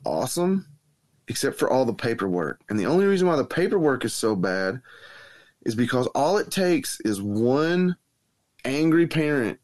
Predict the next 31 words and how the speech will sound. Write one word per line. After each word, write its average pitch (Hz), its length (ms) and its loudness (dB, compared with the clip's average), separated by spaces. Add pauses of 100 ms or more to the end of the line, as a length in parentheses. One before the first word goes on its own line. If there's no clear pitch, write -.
or 110 160 -2
one 127 300 2
angry 151 420 0
advocate, 113 680 -4 (1000)
and 113 180 -2
somebody's 151 600 0
gonna 120 360 0
go 127 200 4
through 135 280 2
this 127 160 0
paperwork 110 600 -2
with 92 100 -2
a 87 60 -6
fine-tooth 135 580 0
comb. 110 420 0 (380)
And 113 100 0
if 131 80 0
they 220 120 0
find 147 320 -2
a 160 40 -4
comma 196 500 2
in 127 100 4
the 120 80 4
wrong 113 340 2
place, 104 400 0
they 120 160 0
could - 180 -6
sue 117 240 0
you 107 300 4
and 101 180 0
win. 90 380 0